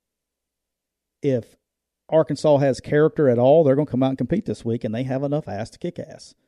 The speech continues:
Now, will they win? I don't know, but I think they, I think L S U drops one of these last two. I do. Um, S E C games. I don't know why. I have no.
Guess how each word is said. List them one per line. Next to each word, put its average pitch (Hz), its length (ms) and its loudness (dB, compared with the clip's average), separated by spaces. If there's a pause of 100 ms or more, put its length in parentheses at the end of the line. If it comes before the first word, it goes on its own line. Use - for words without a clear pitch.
(180)
Now, 147 140 0
will 139 140 2
they 135 100 4
win? 170 200 0
I 160 80 -2
don't 156 140 -2
know, 123 320 -2
but 139 100 2
I 147 60 0
think 165 220 -4
they, 131 180 -4
I 147 100 -4
think 185 220 -4
L 147 140 0
S 147 140 -4
U 156 80 -8 (120)
drops - 340 -2
one 123 80 -6
of 117 60 -4
these 120 140 -6
last 110 260 -8
two. 90 340 -8
I 135 120 -6
do. 127 280 -4 (720)
Um, 120 180 -4
S 135 200 -4
E 131 40 -4
C 123 180 -4
games. 101 380 -14 (140)
I 127 100 -4
don't 131 120 0
know 135 140 2
why. 131 360 0 (100)
I 113 100 -10
have 110 140 -8
no. 123 400 2